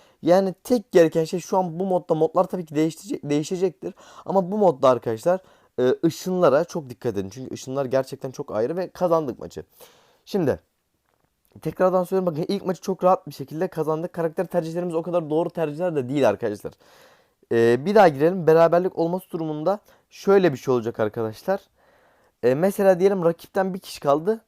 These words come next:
Bizden de bir kişi kaldı. Orada bir, e, şey gelecek arkadaşlar. Bir, e, çubuk gelecek. O barda kim daha çok doldurmuşsa o barı, yani kim daha çok hasar vermişse maçı ona veriyorlar arkadaşlar.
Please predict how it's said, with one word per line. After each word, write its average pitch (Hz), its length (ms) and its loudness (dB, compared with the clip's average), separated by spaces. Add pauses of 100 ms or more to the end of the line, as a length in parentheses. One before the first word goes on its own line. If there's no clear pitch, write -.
(120)
Bizden 147 400 2
de 110 100 -4
bir 98 60 -14
kişi - 200 -20
kaldı. 110 400 -4 (380)
Orada 208 420 4
bir, 214 280 -4
e, 143 280 0
şey 170 240 0
gelecek 113 320 0
arkadaşlar. 110 720 -2 (880)
Bir, 175 460 -2
e, 127 580 2
çubuk 180 380 -10
gelecek. 131 460 -4
O 156 200 0
barda 175 500 6 (400)
kim 208 340 -4
daha 196 180 4
çok 147 440 -8
doldurmuşsa 160 640 2
o 117 240 -4
barı, 127 220 4
yani 139 300 0
kim 185 160 -10
daha 180 80 4
çok 170 140 -8
hasar 156 280 -4
vermişse 185 420 -2
maçı 185 360 -4
ona 160 240 2
veriyorlar 104 280 2
arkadaşlar. 95 440 -6